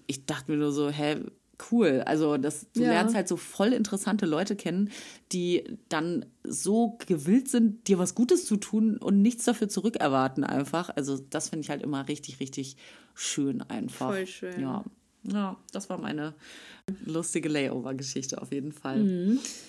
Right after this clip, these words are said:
Speaker 1: Ja, jetzt, äh, kommt ein krasser Übergang, ähm, weil ich weiß jetzt gar nicht, wie ich da so eine Bridge zu bauen kann, aber, äh, eine weitere lustige Layover-Geschichte, ähm, und das ist schon unsere vorletzte Geschichte,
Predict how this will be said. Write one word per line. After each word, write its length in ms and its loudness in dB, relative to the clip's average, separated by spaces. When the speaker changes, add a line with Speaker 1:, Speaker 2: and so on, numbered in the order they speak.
Speaker 1:
Ja, 380 2
jetzt, 220 -2
äh, 180 2
kommt 300 -2
ein 40 -2
krasser 320 -2
Übergang, 640 0
ähm, 600 0
weil 540 0
ich 280 -8
weiß 180 -4
jetzt 140 0
gar 120 6
nicht, 160 2
wie 40 2
ich 80 -2
da 140 4
so 80 2
eine 140 2
Bridge 400 2
zu 180 -2
bauen 380 2
kann, 340 4
aber, 580 0
äh, 220 0
eine 380 2
weitere 340 -2
lustige 400 -2
Layover-Geschichte, 1300 -2
ähm, 320 -2
und 120 -6
das 100 -8
ist 160 -6
schon 180 -2
unsere 260 -4
vorletzte 720 -2
Geschichte, 720 -2